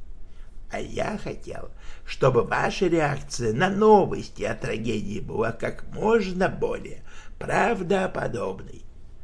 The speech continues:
Я улыбнулся. Возразить было нечего. "Э, насколько я, э, понимаю, вы посвятили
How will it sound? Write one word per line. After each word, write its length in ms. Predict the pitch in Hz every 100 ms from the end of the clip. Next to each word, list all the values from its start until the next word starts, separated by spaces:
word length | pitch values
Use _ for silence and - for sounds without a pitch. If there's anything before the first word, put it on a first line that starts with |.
| - - - - - -
Я 300 | 160 233 - - -
улыбнулся. 840 | 120 107 110 156 226 220 - 185 - - - - - -
Возразить 880 | 131 113 107 95 90 - 175 208 185
было 340 | 143 - - - - - -
нечего. 680 | 285 233 - - - 101 - - - - - - - - - - - -
"Э, 220 | 233 233
насколько 840 | 226 220 240 - - 269 247 277
я, 400 | 262 269 269 254 - - - -
э, 260 | 247 247 240 240 - -
понимаю, 680 | 247 247 233 269 262 262 - - - -
вы 300 | 147 277 269
посвятили 1040 | - 277 - 247 247 - 277 320 330 302